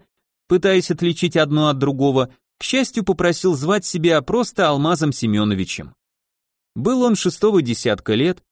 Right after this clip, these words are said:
серьезного и умного облика человеком, чуть поседевший, с невысокой прической, зачесанной назад и в бок, в старомодном коричневом костюме в темную полоску, из которого выглядывали безукоризненно белоснежная сорочка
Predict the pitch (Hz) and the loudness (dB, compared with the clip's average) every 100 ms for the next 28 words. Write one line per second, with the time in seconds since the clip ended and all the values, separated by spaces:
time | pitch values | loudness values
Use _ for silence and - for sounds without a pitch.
0 | - - 143 175 196 170 160 139 147 160 | -6 0 2 4 2 2 0 0 0 2
1 | 156 135 139 147 143 131 131 135 123 107 | 0 2 2 2 0 0 -2 0 0 0
2 | 95 - 82 - _ _ - 220 175 - | -2 -4 -14 -18 _ _ -4 -2 -2 -2
3 | 131 135 180 - 143 117 135 120 123 131 | -2 0 0 0 -4 -2 -2 -2 0 -2
4 | - 101 95 92 127 180 175 - 139 117 | -2 -4 -4 -4 0 0 0 -2 0 0
5 | 123 147 135 139 135 131 123 120 113 117 | -2 -2 -4 -2 -2 0 0 0 0 -4
6 | 95 110 117 - _ _ _ - - 165 | -2 -2 -2 -4 _ _ _ -12 -2 2
7 | 175 196 170 175 165 165 165 - 170 156 | 2 2 0 -2 0 0 -2 -2 -2 0
8 | 147 151 - 185 190 170 - 160 156 143 | 0 -2 -2 -2 -2 0 0 0 2 0
9 | 147 160 190 - 165 - _ - 117 - | 0 2 0 2 -2 -2 _ -6 -4 -2
10 | 165 240 233 214 196 175 196 185 180 175 | 0 0 2 2 2 2 2 4 4 4
11 | 160 - - 127 135 151 170 185 135 160 | 2 -4 -4 0 0 2 2 2 0 0
12 | 156 139 139 135 - 143 113 123 120 - | 0 2 0 0 -2 -2 -2 -2 -2 -2
13 | 143 202 - - 95 | 0 0 -2 -6 -6